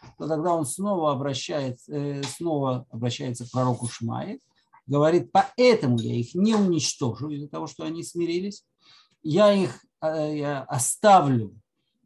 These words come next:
им остаток, э, не пролью на них свой гнев. Они лишь будут,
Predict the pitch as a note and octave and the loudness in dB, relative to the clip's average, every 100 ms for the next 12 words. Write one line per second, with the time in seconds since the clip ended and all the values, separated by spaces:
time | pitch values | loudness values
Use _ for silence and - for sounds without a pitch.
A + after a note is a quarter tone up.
0 | _ - C#3+ C3 A#2+ - D3 B2+ B2 F#3+ | _ -8 -2 0 0 -2 0 0 -2 -8
1 | - _ _ _ _ C3+ C#3 C#3+ D3+ D#3 | -12 _ _ _ _ -8 -2 -2 0 -2
2 | E3+ G3 F#3+ E3+ D#3+ E3+ - - _ _ | -2 -2 0 -2 -2 -4 -8 -12 _ _
3 | _ B2+ - - C3+ G#2+ A2 B2 A3 A3+ | _ -20 -18 -6 -4 -2 -2 -4 -4 -10
4 | _ _ _ _ - D3+ A#3+ C4+ B3 F3+ | _ _ _ _ -8 -2 0 0 0 -2
5 | G#3 B3+ B3+ G#3 | -2 -2 -4 -6